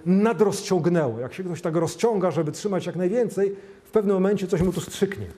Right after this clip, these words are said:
prawda? Więc Związek Radziecki próbował utrzymać więcej, niż go było stać. I wielką armię lądową, i nowoczesne siły nuklearne, i wspomaganie reżimów prosowieckich w Afryce,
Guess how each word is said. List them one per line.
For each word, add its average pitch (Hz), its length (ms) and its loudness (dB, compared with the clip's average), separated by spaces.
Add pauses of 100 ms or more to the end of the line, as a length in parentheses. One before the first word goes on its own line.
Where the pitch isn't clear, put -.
(480)
prawda? 123 300 -2 (540)
Więc 190 140 2
Związek 254 380 0
Radziecki 208 460 0
próbował 185 280 0
utrzymać 156 480 -2
więcej, 143 600 0 (180)
niż 156 220 -2
go 143 120 0
było 135 340 -2 (180)
stać. - 460 -12 (720)
I 240 140 2
wielką 202 360 4
armię 170 280 4
lądową, 135 560 0 (340)
i 233 100 2
nowoczesne 170 520 0
siły 143 280 0
nuklearne, 123 760 -4 (880)
i 240 160 2
wspomaganie 175 840 2
reżimów 160 540 0
prosowieckich 143 680 -2
w 131 40 -2
Afryce, 131 640 -4